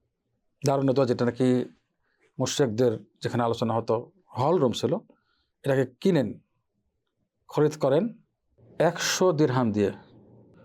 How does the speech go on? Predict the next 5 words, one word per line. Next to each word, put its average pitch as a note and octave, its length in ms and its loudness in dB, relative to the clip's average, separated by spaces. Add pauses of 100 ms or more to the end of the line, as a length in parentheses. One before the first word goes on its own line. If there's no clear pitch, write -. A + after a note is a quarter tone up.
(200)
তখন E3+ 540 -2 (840)
তার C3 160 0
ফুফু F3+ 260 0
বলেন C#3+ 340 2 (1160)
যে, C3+ 380 4